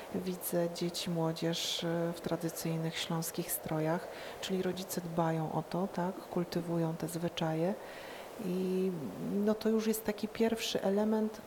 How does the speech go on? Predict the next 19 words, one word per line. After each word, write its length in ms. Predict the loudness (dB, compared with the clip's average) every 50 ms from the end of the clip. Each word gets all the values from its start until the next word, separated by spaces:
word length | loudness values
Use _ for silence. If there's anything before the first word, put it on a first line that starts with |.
| -8 -6
że 340 | -2 0 2 4 4 4 2 0 -2 -8 -12 -12 -12 -12 -8
przekazuje 680 | -4 -2 -2 0 0 0 0 2 2 4 6 6 6 4
się 120 | 4 0
tę 220 | 0 0 0 -2 0 -2
tożsamość 640 | -2 -2 -2 -2 0 2 2 4 4 2 2 0
regionalną 840 | 0 0 0 2 2 2 2 4 4 4 4 4 4 4 4 4 4 2 0 -6 -10 -8
z 100 | -6 -6
pokolenia 720 | -4 -4 -2 0 2 2 4 4 2 2 2 2 2 2 0 0 2 2
na 100 | 0 2
pokolenie. 680 | 2 0 0 2 0 2 2 2 0 0 -2 -2 -4 -6 -8 -10 -10 -10 -12 -12 -12 -12 -10 -6 -2
E, 200 | -2 0 0 0
dzieci 280 | 0 0 0 0 -2 -4
wcale 340 | -4 -2 0 2 2 2 2
nie 120 | 2 0
wstydzą 440 | 0 -2 -2 -2 -2 -2 0 0 0
się 160 | 0 -2 -2
mówić 320 | 0 0 0 -2 -4 -4 -4
gwarą, 480 | -4 -2 0 2 2 2 2 2 2
mówią 440 | 2 0 0 0 2 2 2 2 0